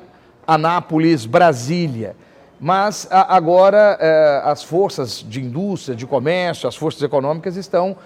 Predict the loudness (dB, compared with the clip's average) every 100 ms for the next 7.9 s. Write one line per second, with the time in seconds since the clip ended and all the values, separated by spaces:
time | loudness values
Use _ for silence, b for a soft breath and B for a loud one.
0 | b b b 0 0 0 -2 0 0 0
1 | 2 2 2 0 -2 -2 -2 -2 -2 -4
2 | -8 -8 -6 -8 -10 B B B -14 -14
3 | -6 0 0 0 -2 -4 -6 -6 -8 -10
4 | -10 -6 -4 0 0 -2 0 0 2 0
5 | -2 -2 -4 -2 -2 -4 -4 -2 -2 -4
6 | -4 -2 -2 -2 -4 -2 2 2 2 0
7 | 0 0 0 0 0 -2 -4 -10